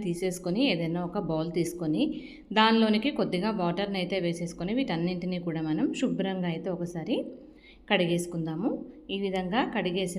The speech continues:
మనం పక్కనైతే పెట్టేసుకుందాం. ఇట్లా కడిగి పక్కన పెట్టుకున్న ఇప్పుడు ఈ ఉసిరికాయలను అయితే మనం చక్కగా అయితే వీటిని కట్ చేసుకోవాలి. లోపల ఉన్న విత్తనం అయితే తీసేసుకొని, ఈ విధంగా మొత్తం అంతా కూడా మనం చిన్న చిన్న ముక్కలుగా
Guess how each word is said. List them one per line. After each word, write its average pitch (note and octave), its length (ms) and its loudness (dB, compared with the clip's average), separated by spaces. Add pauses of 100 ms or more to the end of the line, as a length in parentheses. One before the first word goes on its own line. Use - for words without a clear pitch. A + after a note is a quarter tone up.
మనం F#3+ 180 0 (160)
పక్కనైతే E3+ 540 -2
పెట్టేసుకుందాం. D#3 600 -4 (500)
ఇట్లా B3 260 4
కడిగి F#3+ 260 2 (120)
పక్కన F#3+ 240 -2 (100)
పెట్టుకున్న F3+ 320 -4 (120)
ఇప్పుడు F3+ 280 0
ఈ - 20 -4 (120)
ఉసిరికాయలను F3 600 -2
అయితే D#3 140 -4 (100)
మనం E3 180 0 (520)
చక్కగా A#3 440 2
అయితే E3+ 220 -2
వీటిని F3 240 -2 (100)
కట్ F3+ 200 0
చేసుకోవాలి. D#3+ 420 -6 (120)
లోపల G#3+ 380 2 (140)
ఉన్న F3+ 160 -2 (640)
విత్తనం G3+ 420 0 (280)
అయితే F3 200 0 (140)
తీసేసుకొని, F3 640 -2 (160)
ఈ - 100 -2
విధంగా F3 400 -2
మొత్తం G3+ 360 -6
అంతా D#3+ 200 -2 (120)
కూడా E3 260 -4
మనం E3+ 200 -2 (480)
చిన్న A#3+ 220 4
చిన్న B3 220 6
ముక్కలుగా G3+ 380 2